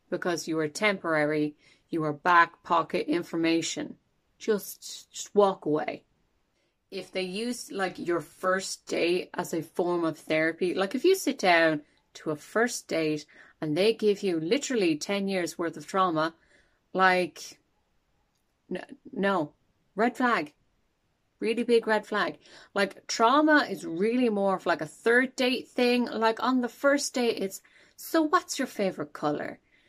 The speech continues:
You know, like, light, happy, not "My dad abandoned me." Like, you know, like, like, this actually happens quite a lot. Like,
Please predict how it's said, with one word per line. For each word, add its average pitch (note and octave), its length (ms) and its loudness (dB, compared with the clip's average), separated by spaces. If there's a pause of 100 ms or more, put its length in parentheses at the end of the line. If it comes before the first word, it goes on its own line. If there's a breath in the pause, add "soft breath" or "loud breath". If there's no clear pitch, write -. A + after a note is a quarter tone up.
(160)
You C4 120 2
know, C#4 560 6
like, C#4 360 -2 (120)
light, D4+ 560 4 (240)
happy, G3+ 560 -2 (420)
not C4 600 6 (420)
"My G3+ 300 2
dad G3 280 4
abandoned G#3 420 2
me." D#3+ 220 -2 (360 soft breath)
Like, G3+ 240 2
you G#3 200 2
know, C#4 420 6 (180)
like, B3 260 0
like, F3+ 140 -12
this G3+ 180 -6
actually G3 320 -8
happens D#3+ 480 -8
quite D3+ 320 0
a D#3 60 -2
lot. D3+ 240 -2
Like, D#3 240 -6